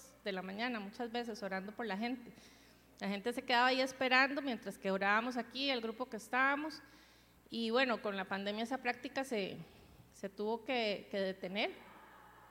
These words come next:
pero poco a poco la vamos a ir activando. Yo sé que,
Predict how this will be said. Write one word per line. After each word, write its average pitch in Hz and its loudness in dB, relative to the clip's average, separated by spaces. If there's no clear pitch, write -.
pero 202 -2
poco 208 -2
a 226 -2
poco 226 -2
la 233 4
vamos 202 -4
a 220 2
ir 196 -2
activando. 196 -4
Yo 180 -8
sé 196 -6
que, 202 -2